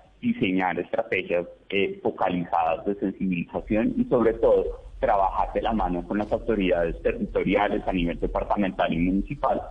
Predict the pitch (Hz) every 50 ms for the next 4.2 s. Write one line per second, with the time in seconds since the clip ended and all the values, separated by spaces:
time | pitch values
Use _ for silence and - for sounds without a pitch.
0 | - - - - - 123 107 104 104 - 117 104 98 95 90 90 87 - - -
1 | - - - - - 160 147 120 104 98 - 127 113 117 120 113 120 113 110 104
2 | 104 - - 123 101 92 92 - - - - - - - - 113 110 110 104 -
3 | - - - - - - 98 101 95 - - - - - 135 123 123 120 113 101
4 | 98 104 107